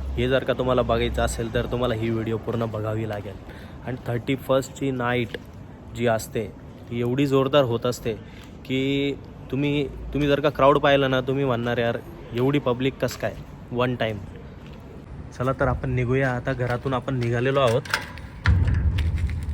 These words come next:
Oh my goodness, दरवाजा खूप हार्ड आहे पुश करण्यासाठी.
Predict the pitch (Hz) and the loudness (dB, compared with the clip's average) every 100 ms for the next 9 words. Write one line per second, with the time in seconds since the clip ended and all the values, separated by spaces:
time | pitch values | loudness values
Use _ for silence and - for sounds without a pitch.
0 | - - 147 147 135 131 - 131 131 139 | -4 -2 0 0 0 0 0 0 0 2
1 | 139 143 - - 127 131 131 - - - | 2 2 0 -4 0 0 0 -2 -2 0
2 | 101 120 120 113 117 - 120 123 117 110 | 0 2 2 2 2 0 0 0 0 -2